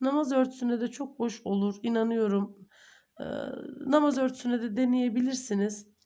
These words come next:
Gerçekten orada da, namaz örtümüzde de çok hoş duracağını düşünüyorum. Hemen şöyle ben toparlayacağım.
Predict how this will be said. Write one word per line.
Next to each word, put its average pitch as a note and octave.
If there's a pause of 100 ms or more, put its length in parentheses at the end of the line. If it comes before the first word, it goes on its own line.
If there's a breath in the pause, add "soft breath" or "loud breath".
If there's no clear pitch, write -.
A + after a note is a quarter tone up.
(380 soft breath)
Gerçekten C4
orada A#3
da, G3+
namaz A#3
örtümüzde A3
de G#3 (440 soft breath)
çok C4+
hoş A3
duracağını A3+ (200)
düşünüyorum. G#3 (360 loud breath)
Hemen C#4
şöyle G#3+
ben G3
toparlayacağım. B3